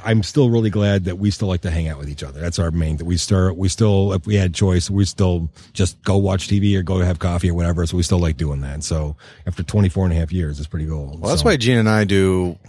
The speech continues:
Speaker 2: what we do, all the ups and downs. We decided we didn't want to spend a life working apart for something together. It just,
Speaker 1: Yeah.
Speaker 2: it didn't make sense. Now, I know a lot of people have to,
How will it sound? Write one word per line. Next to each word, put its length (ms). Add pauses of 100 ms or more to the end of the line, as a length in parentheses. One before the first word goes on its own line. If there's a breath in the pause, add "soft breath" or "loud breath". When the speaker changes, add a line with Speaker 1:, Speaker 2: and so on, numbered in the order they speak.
(140)
Speaker 2:
what 220
we 200
do, 220
all 180
the 160
ups 180
and 100
downs. 360
We 80
decided 420
we 140
didn't 200
want 280
to 200
spend 360
a 60
life 360
working 560
apart 600
for 600
something 440
together. 460
It 100
just, 280
Speaker 1:
Yeah. 200 (360 soft breath)
Speaker 2:
it 240
didn't 720
make 400
sense. 500
Now, 300 (880 soft breath)
I 80
know 160
a 20
lot 140
of 40
people 200
have 320
to, 260